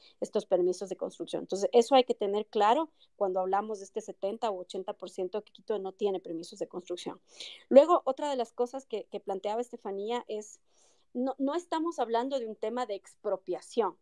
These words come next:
Creo que hay que hablar de reubicación en términos... Eh,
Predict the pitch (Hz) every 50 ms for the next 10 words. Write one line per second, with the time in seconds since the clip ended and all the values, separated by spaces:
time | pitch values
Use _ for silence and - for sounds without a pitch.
0 | _ _ _ - _ _ _ _ - - 240 254 - - 277 254 262 254 - 269
1 | 240 220 220 220 220 240 254 220 226 214 196 - 208 214 214 220 233 220 - 214
2 | 208 - 185 180 - - - 226 247 269 311 294 - 226 196 180 - 202 196 208
3 | 220 220 214 214 208 196 196 - - - - - - - - 208 190 185 190 185
4 | 185 180 180